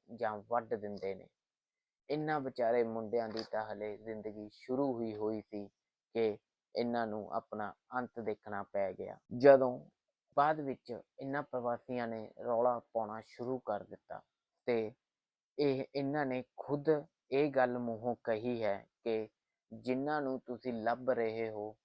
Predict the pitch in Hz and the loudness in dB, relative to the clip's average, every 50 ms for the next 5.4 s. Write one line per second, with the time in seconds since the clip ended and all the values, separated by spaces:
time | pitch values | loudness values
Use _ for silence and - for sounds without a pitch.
0 | _ _ _ - 123 135 139 131 120 123 120 117 - - 123 123 110 107 113 117 | _ _ _ 2 4 4 4 4 2 -2 -4 -6 -4 -2 -2 -2 -2 -2 -6 -6
1 | 113 107 107 117 131 135 123 110 110 101 101 101 104 104 - - - 131 127 123 | -6 -4 -4 -2 -2 -2 -4 -4 -4 -4 -4 -6 -6 -8 -4 0 2 2 2 2
2 | 120 131 - _ _ _ _ _ _ _ _ - 151 135 123 120 127 135 139 131 | 0 -4 -12 _ _ _ _ _ _ _ _ 2 2 2 2 2 0 2 2 2
3 | 123 - - 120 120 120 123 113 _ _ - 123 123 123 123 127 - - 113 113 | 0 0 -4 -6 -4 -6 -6 -8 _ _ 2 2 2 2 -2 -4 -2 -2 -2 -2
4 | 113 113 113 107 98 104 107 113 123 - - - 123 120 117 120 127 - - 123 | -2 -4 -6 -6 -6 -6 -6 -8 -10 -14 -10 -4 -2 -2 -2 -2 -2 -4 -6 -6
5 | - - 120 113 107 107 117 | -6 -6 -6 -6 -6 -6 -8